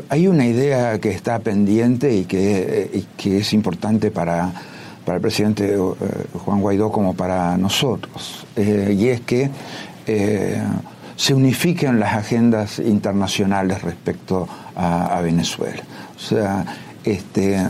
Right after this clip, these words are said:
la agenda de la Unión Europea, este, la agenda de la Organización de Estados Americanos, este, que de alguna manera subsume la, la agenda del, del Grupo de Lima, tienen que ser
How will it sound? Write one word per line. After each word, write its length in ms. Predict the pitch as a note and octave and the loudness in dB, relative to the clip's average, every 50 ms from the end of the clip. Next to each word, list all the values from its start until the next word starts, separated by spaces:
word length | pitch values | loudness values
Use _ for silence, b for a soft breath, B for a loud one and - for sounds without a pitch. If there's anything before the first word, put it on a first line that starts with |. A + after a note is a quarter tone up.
| - C2+ - G2+ F#2 - - | -4 -4 -4 -4 -4 -2 -2
la 340 | G2+ G2 G2+ G#2 G2 F#2+ F#2 | -2 0 0 0 0 0 0
agenda 360 | F2+ - B2+ A#2+ A#2 A#2 G#2+ | 0 0 2 2 4 4 2
de 80 | G#2 F#2+ | 2 2
la 100 | G2 G2 | 0 2
Unión 240 | G2 G2+ G#2 G2+ G2 | 2 2 2 2 2
Europea, 640 | F2+ F#2 F2+ F2+ F2+ C3+ C3 B2 A#2 A2+ A2 G#2 G#2 B B B B B - | 0 0 0 -2 -2 0 0 2 2 2 0 0 -2 B B B B B -4
este, 420 | - G2 F2 - - - F2+ F2+ | -4 -4 -4 -4 -4 -2 0 2
la 140 | F#2+ G2+ F#2 | 2 2 0
agenda 380 | - - A2+ G#2+ G#2+ G2+ G2 F#2+ | 0 0 2 4 4 4 4 2
de 120 | F#2 F2+ | 2 0
la 80 | F#2 F2+ | 0 0
Organización 560 | F2+ F#2 F#2 F#2 - F#2+ F#2 - - G#2+ G2+ | 0 0 0 0 0 -2 -2 0 2 2 2
de 80 | F#2 | 2
Estados 400 | F2+ - G2 F#2 F#2 F#2 F2 - | 0 0 -2 -2 0 -2 -2 -2
Americanos, 720 | - F2 F2+ F2 F2 G2 - - B2 A#2 A2 G#2+ G2+ G#2 B B B B B B B B - - | -2 -2 0 0 0 0 -2 -2 0 0 0 0 0 -2 B B B B B B B B -8 -4
este, 560 | A#2 G2 - - - G2 F#2+ G2+ F#2+ F#2 F2+ - - - - - | -4 -4 -2 -2 0 2 2 2 0 0 -4 -6 -8 -12 -6 -2
que 160 | G#2 F#2+ F2 F2 - | -2 -2 -2 -2 -2
de 140 | G#2 F#2 F#2 | 0 0 2
alguna 280 | F#2+ G2+ A2 A2 A2 | 2 2 2 2 2
manera 360 | G#2 F#2+ F#2 G2+ G#2 G2+ F#2+ | 2 2 2 2 0 0 -2
subsume 420 | - - F#2+ - - B2+ A2 G#2+ G2 | -4 -6 -8 -4 0 2 2 2 2
la, 180 | F2+ F2+ F#2 - | 2 0 0 0
la 260 | F2+ F2+ F#2 E2+ F2 | 0 0 0 0 0
agenda 360 | F2 - B2 A2+ G#2+ G#2 G2 | -2 -2 0 2 2 4 4
del, 320 | F#2 F#2 F2+ E2+ F2 - - | 4 2 2 2 0 0 -2
del 120 | G2 F2+ | -2 0
Grupo 440 | F2+ G2 G#2 F2+ - F#2 F2 F2 F2 | 0 0 0 0 0 0 0 2 2
de 120 | F#2 F#2+ | 4 4
Lima, 340 | G#2 A#2 A2 G#2+ G#2+ A2 G#2+ B B B B B B B - | 4 4 4 4 2 2 0 B B B B B B B -4
tienen 240 | - D3 D#3 D3 | -2 0 2 2
que 100 | B2+ C3 | 2 0
ser 340 | A#2+ - - C3 C3+ C3+ A#2+ | 0 0 0 0 0 0 0